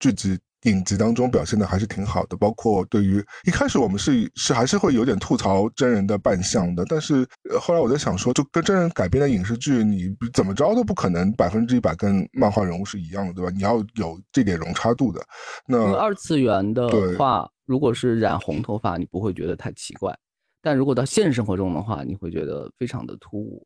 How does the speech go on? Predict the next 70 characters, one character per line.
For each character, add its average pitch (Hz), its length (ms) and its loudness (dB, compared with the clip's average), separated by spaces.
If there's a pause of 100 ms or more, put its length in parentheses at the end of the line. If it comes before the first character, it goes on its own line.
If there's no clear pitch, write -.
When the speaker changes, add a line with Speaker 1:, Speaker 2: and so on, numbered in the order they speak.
(100)
Speaker 1:
对 139 200 2
啊。 113 100 4
Speaker 2:
就 120 40 2
是 - 0 -
它 107 180 -6
一 98 140 -4
个 95 180 -4 (260)
核 - 200 -12
心。 - 180 -16 (320)
Speaker 1:
包 139 80 2
括 139 140 0
爆 139 140 2
炸 123 180 2
头 95 180 -4
什 101 120 -4
么 - 120 -10
的， 87 120 -2
其 - 80 -4
实 113 100 4
在 120 140 4
现 117 160 2
实 107 80 4
当 101 180 2
中 98 340 0 (140)
你 87 340 -6 (200)
要 101 340 0
搞 92 140 2
出 113 160 -2
来， 104 100 2
其 - 60 -4
实 107 160 0
是 117 120 0
也 98 80 0
是 - 140 -8
非 - 140 2
常 95 200 -2 (480)
诡 95 160 2
异 113 220 2
的 104 100 4
一 95 60 0
个 92 80 -2
状 107 260 0
态。 92 140 -4
Speaker 2:
嗯， 92 140 -2
嗯。 85 120 -8 (280)
Speaker 1:
呃， 147 160 2
就 160 100 0
是 147 80 0
排 120 240 2
除 123 160 -2
掉 127 180 2
这 135 140 0
一 117 100 2
些， 127 300 0
比 117 100 -4
如 95 80 -4
说 113 240 2
人 104 220 2
物 120 100 2
造 139 160 4
型 110 160 2
上 117 140 2
的 113 80 4
有 101 220 2
一 - 20 0
点 113 180 2
点 107 300 2
的 98 240 -2
这 107 200 -6
个 95 560 -2